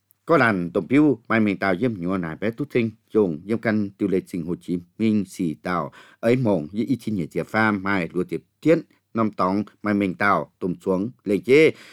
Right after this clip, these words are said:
Diêm Nhúa Nải Bé có làn tùm biêu, thấy miền Pun có tiểu mâu khu cháu gàng tàu, Diệp Tỷ Quân Hồ Tổ, Cháu Căn Hiểu Tàu Tổ Táp Bé Hồ Chí Minh, là Diêm Nải Bé Kít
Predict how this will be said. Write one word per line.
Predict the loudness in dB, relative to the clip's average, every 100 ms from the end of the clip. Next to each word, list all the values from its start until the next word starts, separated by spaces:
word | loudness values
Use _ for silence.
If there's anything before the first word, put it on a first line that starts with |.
| -6 0
Diêm | 2
Nhúa | 2 0
Nải | -4 -2
Bé | 0
có | 0 0
làn | 0 0
tùm | 0 0 0
biêu, | 4 4 4 -2 -18 -6 2
thấy | 4
miền | 4 2
Pun | 0 -2
có | -4
tiểu | 0 0 0
mâu | 2 2 2
khu | 0 -2 -2
cháu | 0 0 2
gàng | 2 0 -2 0
tàu, | 0 0 -2
Diệp | -4
Tỷ | -6
Quân | -4 -4
Hồ | -4
Tổ, | -6 -4 -4
Cháu | -6
Căn | -8 -6
Hiểu | -6
Tàu | -6 -8
Tổ | -8
Táp | -8 -6 -4
Bé | -2
Hồ | -2 -2
Chí | -4 -6
Minh, | -2 0 0 -2 -8 -4
là | 0 2
Diêm | 2
Nải | 0 -2
Bé | -4
Kít | -4 -8